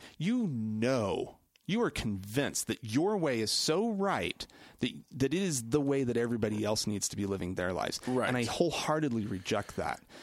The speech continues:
Speaker 1: especially as atheists, because we, we, we don't know. If we're
Speaker 2: Right.
Speaker 1: honest with ourselves, we don't know that there's no God. We know that there's no evidence for God.
Speaker 2: Right.
Speaker 1: And so, so we choose to live our lives free of superstition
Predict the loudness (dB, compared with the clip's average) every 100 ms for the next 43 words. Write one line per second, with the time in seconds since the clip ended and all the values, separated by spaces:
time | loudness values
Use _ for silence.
0 | -20 -6 0 2 4 4 2 2 2 2
1 | 2 0 0 -4 0 0 2 2 0 -4
2 | -10 -20 -20 -20 _ -4 0 0 0 -4
3 | _ _ -4 -4 -4 _ -8 -4 0 2
4 | 2 2 0 0 -4 -10 _ -2 2 4
5 | 4 4 4 4 4 4 2 2 0 0
6 | 2 2 2 2 2 0 0 0 0 -2
7 | 0 0 0 -2 -8 -4 0 2 2 2
8 | 2 2 2 2 0 0 0 0 0 0
9 | 2 2 0 0 0 2 2 2 0 -6
10 | -14 -2 0 4 4 4 2 2 -2 _
11 | _ 0 2 2 0 -2 0 2 2 2
12 | 0 2 2 0 0 0 2 2 4 4
13 | 4 2 0 -2 -6 -8 -4 0 2 4
14 | 4 2 2 2 2 2 2 2 4 4
15 | 2 2